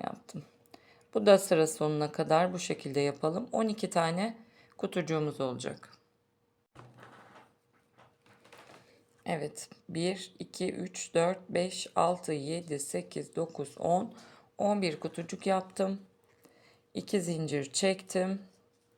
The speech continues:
Bir, iki, üçüncü zincirime battım ve kaydırdım. Yine şu arada iki tane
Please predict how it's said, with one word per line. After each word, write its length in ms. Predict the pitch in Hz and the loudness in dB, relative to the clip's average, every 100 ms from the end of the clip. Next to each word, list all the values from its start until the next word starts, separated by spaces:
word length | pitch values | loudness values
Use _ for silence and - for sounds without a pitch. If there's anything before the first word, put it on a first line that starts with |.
| _ _ _ _ _ _ _ _ _ _ _ _ _ _ _ _ _ _ - | _ _ _ _ _ _ _ _ _ _ _ _ _ _ _ _ _ _ -6
Bir, 540 | 180 185 196 208 - - | 2 4 4 0 -10 -10
iki, 500 | 180 - - 190 - - | -10 -8 -2 -2 -2 -4
üçüncü 800 | 208 - 175 165 147 170 220 247 - _ _ _ _ _ _ _ _ _ - | -6 -2 -2 0 2 2 2 -2 -10 _ _ _ _ _ _ _ _ _ -8
zincirime 600 | 165 180 160 151 170 202 | -4 -2 0 0 2 4
battım 580 | 165 160 - 190 208 226 - _ _ _ _ _ _ _ _ _ _ - | 4 4 0 2 2 -2 -12 _ _ _ _ _ _ _ _ _ _ -4
ve 160 | 98 | -4
kaydırdım. 560 | - 156 - - - - - - | 2 2 2 0 -6 -8 -12 -6
Yine 260 | 226 185 196 | -2 0 0
şu 200 | - - | 0 2
arada 580 | 190 170 139 170 220 - - - - - | 4 4 4 2 0 -4 -20 -20 -20 -12
iki 240 | 175 - 175 | -10 -8 0
tane 520 | 175 151 165 226 | 2 2 2 0